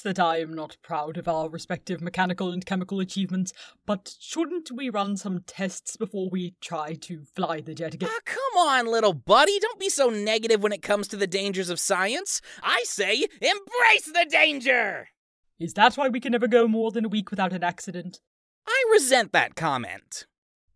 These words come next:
Speaker 1: We don't even have a Days Without Accidents sign anymore because you melted it last week with a flamethrower.
Speaker 2: We needed the extra raw materials for my secret surprise personal project.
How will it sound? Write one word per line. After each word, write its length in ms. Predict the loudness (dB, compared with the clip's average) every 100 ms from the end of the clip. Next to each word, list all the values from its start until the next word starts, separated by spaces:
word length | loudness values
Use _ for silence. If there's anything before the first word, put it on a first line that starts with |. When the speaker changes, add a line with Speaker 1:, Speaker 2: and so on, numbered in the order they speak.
| -6
Speaker 1:
We 180 | 2 4
don't 320 | 4 2 0
even 160 | 2
have 160 | 6 6
a 60 | 4
Days 340 | 2 2 2
Without 300 | 6 6 8
Accidents 500 | 6 4 -4 -6 -4
sign 320 | -2 -2 -4
anymore 360 | -8 -6 -2 -2
because 340 | 0 -2 0
you 80 | 2
melted 340 | 8 8 6
it 120 | -2 0
last 340 | -2 -2 -4
week 180 | -6 -2
with 120 | 0
a 40 |
flamethrower. 880 | 0 2 4 4 2 -4 -6 -6 -10 -14 _ -12
Speaker 2:
We 200 | -6 -6
needed 420 | -4 -2 2 2
the 120 | 2 -2
extra 260 | -2 0
raw 200 | 4 6
materials 520 | 6 0 -4 0 -2
for 80 | 0
my 100 | 0
secret 340 | 0 -2 -4 -6
surprise 380 | -2 0 0
personal 320 | 2 0 2 2
project. 720 | 6 4 4 -2 -4 -16